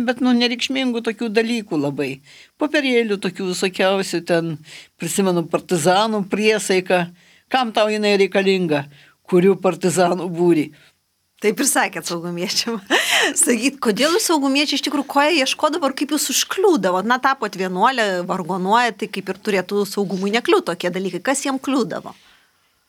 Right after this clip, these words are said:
Speaker 1: Šunybės.
Speaker 2: Šunybės, kokios?
Speaker 1: Taip. Žinokit, susirinkimai, eisenos į Šiluvą,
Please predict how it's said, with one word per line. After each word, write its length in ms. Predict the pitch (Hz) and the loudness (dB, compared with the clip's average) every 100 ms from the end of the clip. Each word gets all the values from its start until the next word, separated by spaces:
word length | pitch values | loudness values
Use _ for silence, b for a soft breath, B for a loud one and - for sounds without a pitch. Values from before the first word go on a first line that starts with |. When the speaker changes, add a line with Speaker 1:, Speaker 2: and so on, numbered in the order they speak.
| _ _ | _ _
Speaker 1:
Šunybės. 760 | - 302 466 285 170 - 175 - | -2 0 2 0 -2 -6 -8 -10
Speaker 2:
Šunybės, 580 | - 277 339 190 190 - | -4 0 2 2 -2 0
kokios? 540 | 381 180 262 202 - | 2 2 2 0 -2
Speaker 1:
Taip. 160 | - _ b b b b b b - | -8 _ b b b b b b -6
Žinokit, 560 | 156 196 254 247 226 - _ 123 - _ _ _ _ _ _ - | -2 0 0 -2 -8 -8 _ -20 -20 _ _ _ _ _ _ -14
susirinkimai, 840 | - 220 240 214 180 143 123 110 - - _ _ _ _ _ _ | -8 -2 0 0 -2 -4 -6 -8 -12 -20 _ _ _ _ _ _
eisenos 680 | 226 185 - 151 139 127 - 139 | 0 2 0 -2 -4 -6 -8 -8
į 40 | - | -6
Šiluvą, 560 | 156 143 131 120 110 | -4 -4 -6 -8 -10